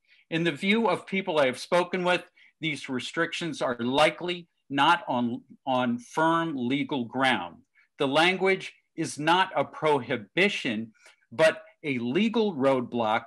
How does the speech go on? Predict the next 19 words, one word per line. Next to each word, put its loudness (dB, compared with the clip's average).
that -4
brings -2
this -4
building -2
to -10
the -2
brink -2
today. -2
And 0
it's -2
been 0
hung 4
around 4
the, 2
the -2
neck 2
of -2
this -2
building -2